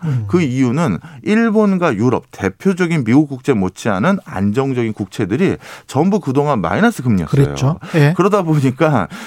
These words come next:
Speaker 2: 국채 금리가 마이너스라는 건 내가 투자했을 때 원금 플러스 이자를 받는 게 아니라 월금, 원금에서 일부도 못 받는다는 거잖아요.
Speaker 1: 그렇죠. 예.
Speaker 2: 그러다 보니 국채를 꼭 포트폴리오 차원에서 가지고 있어야 되는 누군가가
Speaker 1: 음.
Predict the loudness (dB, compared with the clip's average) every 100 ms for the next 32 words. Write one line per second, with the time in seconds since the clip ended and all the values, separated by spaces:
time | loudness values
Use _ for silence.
0 | -10 -8 0 2 4 2 4 2 2 0
1 | 0 0 0 0 0 0 0 2 0 0
2 | -4 -6 -2 -2 -2 -2 0 2 2 2
3 | 2 0 -2 -2 -4 0 0 2 0 0
4 | 0 0 0 0 0 0 0 -2 0 0
5 | 2 2 0 0 0 -2 0 0 0 0
6 | 0 2 2 0 0 -4 -4 -2 2 2
7 | 2 -2 -4 0 2 4 4 4 2 2
8 | 0 0 0 0 0 -2 -6 -2 -2 2
9 | 0 0 -2 -2 -6 -2 0 0 0 0
10 | 0 0 -2 -2 -6 -8 -8 -4 -2 -2
11 | 0 0 0 0 0 0 0 2 0 -2
12 | -2 0 2 2 2